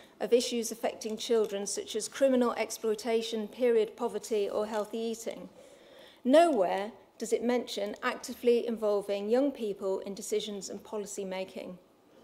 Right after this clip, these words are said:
There is no commitment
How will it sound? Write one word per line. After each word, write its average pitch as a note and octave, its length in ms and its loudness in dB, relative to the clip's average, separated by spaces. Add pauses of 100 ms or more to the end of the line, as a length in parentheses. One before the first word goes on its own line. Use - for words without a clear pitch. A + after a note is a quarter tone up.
(560)
There A#3+ 200 6
is A#3+ 180 4
no C#4 580 8
commitment A#3 840 -2